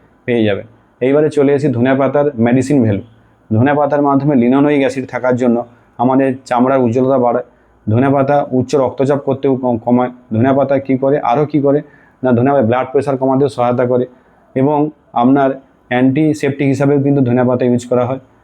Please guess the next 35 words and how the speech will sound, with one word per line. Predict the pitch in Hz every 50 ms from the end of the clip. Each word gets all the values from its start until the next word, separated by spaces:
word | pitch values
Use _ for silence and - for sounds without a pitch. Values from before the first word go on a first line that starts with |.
| _ _ _ -
এবং | 135 139 143 139
ধনে | 117 107 123 139 147 147
বীজও | 135 127 127 131 131 151 156 147
কিন্তু | 151 156 151 139 147 147
আপনারা | 135 131 135 135 135
যদি | 135 135 127
খেতে | - - 131 123 143
পারেন | 139 139 127 123 127 127 - _ _ _ _ _ -
তাতেও | - 120 110 127 147 143
কিন্তু | 139 147 147 143 147 139
আপনার | 127 127 131 135 143 151 147 - - _ _ _ _ _ - 123 120
যে, | 117 123 131 131 123 123 - - - 160 147 147
<clears throat> | 127 113 110 113 - - -
যে | 127 123 123
আমাদের, | 123 123 123 127 127 127 131
আপনার | 123 127 131 131 131
কী | 127 - 143
বলবো, | 135 131 120 113 110 110
আপনার | 117 120 123 123 127
হচ্ছে, | 127 127 110 - 135 131 127 131 - - - _ _ _ -
আহ, | 127 127
আর্থাইটিসে | 127 123 127 127 - 147 147 147 151 143 147 147
কিন্তু | 131 139 135 131 139 143
আপনার | 131 123 127 131
কমাতে | 131 - 123 127 123 123 131
সহায়তা | 120 - 113 110 113 107 113 107
করে। | 104 104 110
অর্থাৎ | 135 135 - 170 160 135
ধনে | 117 120 131 139 143
বীজের | 143 143 151 143
কিন্তু | 143 151 147 135 127
যথেষ্ট | 123 131 135 131 139
মেডিসিন | 123 113 113 127 127 139 151 143
ভ্যালু | 135 139 143 139
রয়েছে | 127 131 127 117 - 147